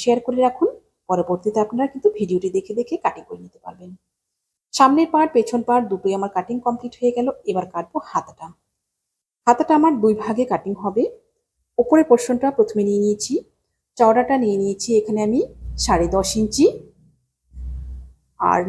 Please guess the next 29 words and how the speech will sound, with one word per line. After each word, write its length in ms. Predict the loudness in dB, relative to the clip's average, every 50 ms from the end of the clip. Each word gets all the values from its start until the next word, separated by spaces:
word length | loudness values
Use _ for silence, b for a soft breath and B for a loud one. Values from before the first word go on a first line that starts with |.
| 4
লম্বাটা 440 | 4 4 4 4 2 2 2 4 2 4 6
রয়েছে 340 | 4 4 4 2 -2 -4 -2 0 0 0
আমার 240 | 0 0 0 0 0 -2 -4 -14 -20 -20 -20 _ _ _ _ _ _ _ _ _
এখানে 240 | _ -10 -8 -8 -8 -6
কিন্তু 340 | -6 -8 -8 _ _ 0 0 0 0 -2 -14 _ _ _ _ _ _ _ _ _ _ _ _ _ _ _ _ _ 2
এগারো 300 | 2 4 4 4 4 2 0 -2
ইঞ্চি। 280 | -4 -6 -10 -10 -10 -12 -12 _ _ _ _ _ _ _ _ _ _ _ _ _ _ _ _ _ _ _ _ 2
এবার 180 | 4 4 4 4 6 6 6
ওপর 220 | 6 6 2 2 2 2
দিক 120 | -2 -4 -4 -4 -6
থেকে 180 | -4 -2 -2 -2 -2 -2 -2
চার 160 | -2 0 0 0 -2
ইঞ্চিতে 300 | -2 -2 -4 -4 -2 -2
একটা 200 | -2 0 0 0 2 2 2
মার্ক 180 | 2 0 0 0 4
করব, 200 | 4 4 4 4 0 -2 -2 -4 _ _ _ _ _ -4
চার 160 | 0 2 2 4 2
ইঞ্চি 180 | 2 2 2 0 0 -2 -8
একটা 160 | -8 -6 -6 -2 0
মার্ক 180 | 0 0 -2 -4 -6 -6
করে 160 | -4 -2 -2 -4 -6 -8
একটা 220 | -16 -10 -6 -2 0 0 2 2
লাইন 180 | 2 4 2 2 2
টেনে 200 | -2 -4 -4 -4 -6
নেব। 140 | -8 -12 -12 -14 -16 -16 -18 _ _ _ _ _ _ _ _ _ _ _ _ _ _ _ _ _ _ _ _ _ _ _ _ _ -4
একটা 200 | -4 -4 -2 -2 -2 0
ঠিক 140 | 0 0 0 2 2
এভাবে 260 | 0 2 2 2 2 0 0 0
সোজা 240 | -2 0 2 2